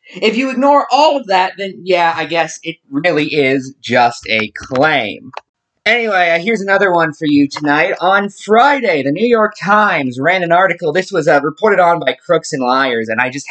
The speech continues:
have to show you guys this. This, in my opinion, should have been just as condemned, if not more so, than what Tucker Carlson said, not because it's nearly as bad as great replacement white supremacist conspiracy theories, but because it might actually be more stupid.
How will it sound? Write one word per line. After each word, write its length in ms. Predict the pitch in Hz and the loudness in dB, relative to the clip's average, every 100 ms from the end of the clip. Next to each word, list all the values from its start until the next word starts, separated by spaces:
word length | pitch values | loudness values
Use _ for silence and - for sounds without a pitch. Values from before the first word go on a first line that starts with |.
| - | -4
have 340 | 180 208 254 - | 0 0 -2 -6
to 80 | 202 | -6
show 400 | - - 175 170 | -6 0 2 2
you 200 | 165 135 | 0 -2
guys 440 | 120 110 98 101 | 0 0 -2 -8
this. 320 | 107 104 - | -6 -6 -6
This, 240 | - 180 180 | -2 -2 -2
in 180 | 156 156 | -6 -2
my 220 | 185 233 | 0 0
opinion, 680 | 214 - 160 135 117 107 113 _ _ - | -2 -4 -4 -2 -4 -4 -6 _ _ -8
should 80 | 214 | -4
have 160 | 208 151 | -2 0
been 240 | 175 165 | 0 0
just 340 | 139 226 269 | 0 0 0
as 140 | 220 208 | -6 -10
condemned, 580 | 190 143 117 117 117 135 | -4 -2 0 -2 -2 -4
if 140 | 139 | -2
not 240 | 135 120 | -2 -2
more 180 | 120 127 | -2 -2
so, 140 | 127 117 | -2 -4
than 160 | 113 | -2
what 180 | 123 - | -4 -4
Tucker 240 | 143 - 110 | -6 -6 -2
Carlson 400 | 175 185 185 139 | 0 0 0 -6
said, 320 | - 120 113 - - | -2 0 0 -6 -6
not 240 | - 240 226 | 0 0 0
because 240 | 214 185 | -4 -6
it's 140 | 147 | -4
nearly 340 | 143 165 156 139 | -2 0 0 -2
as 120 | 110 | -4
bad 440 | 107 143 156 151 | -2 0 0 0
as 140 | 127 107 | -4 -8
great 300 | 120 131 131 | -2 -2 -2
replacement 540 | 123 - 131 131 123 | -8 -4 -2 -2 -4
white 180 | 104 120 | -4 -4
supremacist 520 | - 131 143 262 240 - | -4 -2 -2 -2 -12 -14
conspiracy 640 | 214 - 226 226 214 151 | -12 -2 2 2 2 -8
theories, 480 | 143 131 123 123 - _ - | -4 -2 0 -2 -6 _ -12
but 160 | - | -6
because 320 | 226 220 214 | -4 0 -2
it 80 | 185 | -2
might 280 | 165 170 165 | -4 0 2
actually 520 | 147 147 - 147 135 | 0 -2 -8 -6 -6
be 160 | 117 107 | -4 -6
more 220 | 101 95 | -4 -6
stupid. 540 | - - 233 220 - | -8 -8 -4 -4 -6